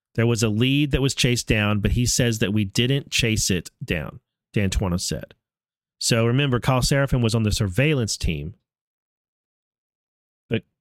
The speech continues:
Kyle Seraphin is not the case agent. D'Antuono said, "No,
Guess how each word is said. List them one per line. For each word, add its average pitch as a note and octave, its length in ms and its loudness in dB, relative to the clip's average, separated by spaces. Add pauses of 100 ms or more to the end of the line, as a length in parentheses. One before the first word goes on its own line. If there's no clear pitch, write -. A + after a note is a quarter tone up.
(160)
Kyle A#2 180 0
Seraphin B2+ 380 2
is A2 140 0
not A#2 140 2
the - 60 0
case B2+ 400 0
agent. F2 360 0
D'Antuono A2+ 580 2
said, G#2 340 2
"No, G#2+ 460 2